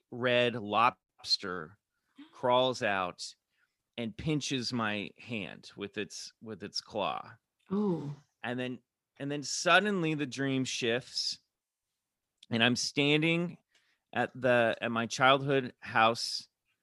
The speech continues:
Speaker 1: in Minnesota, and I'm at the top of the basement stairs that led down into that, to the toy room that I was talking about.
Speaker 2: Mm-hmm.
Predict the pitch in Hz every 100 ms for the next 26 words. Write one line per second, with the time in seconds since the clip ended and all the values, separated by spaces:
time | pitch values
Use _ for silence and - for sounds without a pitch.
0 | - - _ - 120 120 117 - 123 127
1 | - 123 120 120 113 110 107 95 - 135
2 | 135 - 156 117 120 123 - 123 117 -
3 | - 110 98 87 87 110 95 101 104 101
4 | 98 87 104 95 85 - _ - - 104
5 | - 113 107 95 90 82 80 - - 78
6 | 82 82 80 78 73 208 185 185 175 160